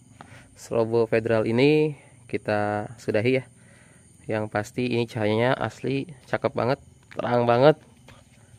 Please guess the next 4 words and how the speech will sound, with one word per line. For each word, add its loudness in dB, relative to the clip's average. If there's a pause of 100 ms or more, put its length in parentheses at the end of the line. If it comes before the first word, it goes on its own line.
(460)
pedes 0
banget 0 (160)
ya. -10 (920)
Nah. -16